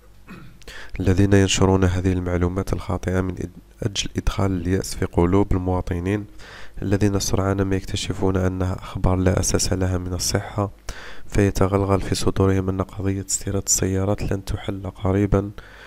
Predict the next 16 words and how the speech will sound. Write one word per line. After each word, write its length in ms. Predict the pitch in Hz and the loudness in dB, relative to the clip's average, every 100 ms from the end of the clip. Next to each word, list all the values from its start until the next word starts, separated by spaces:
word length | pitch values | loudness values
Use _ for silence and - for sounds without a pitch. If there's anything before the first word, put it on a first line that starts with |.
| - - - | -18 -6 0
ولا 240 | 98 95 | 4 4
نية 300 | 101 107 101 - | 2 2 2 0
للحكومة 520 | 98 90 92 - 98 | -2 -2 -6 -6 -6
بفتح 400 | 95 92 - - | -4 -2 -2 -2
استيراد 380 | - - 92 92 | -4 0 2 2
السيارات. 640 | - - 87 87 90 107 - - - - - - - | 0 0 2 2 2 0 -2 -10 -12 -16 -16 -18 -6
هذا 280 | - 107 104 | 0 2 2
ما 120 | 104 | 2
يجعل 240 | 104 101 | 2 0
الكثيرين 540 | 98 - - 95 98 101 | -2 -2 -2 -2 -2 -2
يتلهفون 760 | 95 - 92 92 92 - 101 | -4 -2 0 0 -2 0 2
لشراء 340 | 95 - 92 98 | 2 0 -2 -2
سيارة 480 | - - 92 98 | -4 -4 -2 2
ولو 200 | 95 95 | 2 4
بسعر 380 | 92 95 - 101 | 4 2 2 -2
خيالي 600 | 90 - 92 101 98 98 | -4 -2 0 0 0 -2